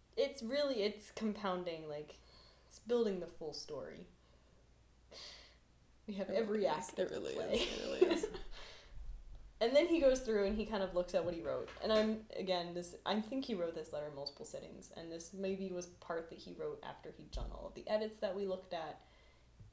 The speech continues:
Speaker 1: Are there any edits in this specific paragraph?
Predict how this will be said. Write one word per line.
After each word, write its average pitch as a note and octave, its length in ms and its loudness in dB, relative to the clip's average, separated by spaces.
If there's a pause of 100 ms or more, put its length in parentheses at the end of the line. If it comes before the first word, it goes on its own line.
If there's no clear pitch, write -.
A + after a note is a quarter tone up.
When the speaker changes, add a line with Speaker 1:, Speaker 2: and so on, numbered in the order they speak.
(260)
Speaker 1:
Are - 140 4
there G3+ 100 6
any A#3 180 2
edits F#3+ 280 0
in D#3+ 100 -8
this E3 140 -12
specific - 520 -10
paragraph? G3 440 -6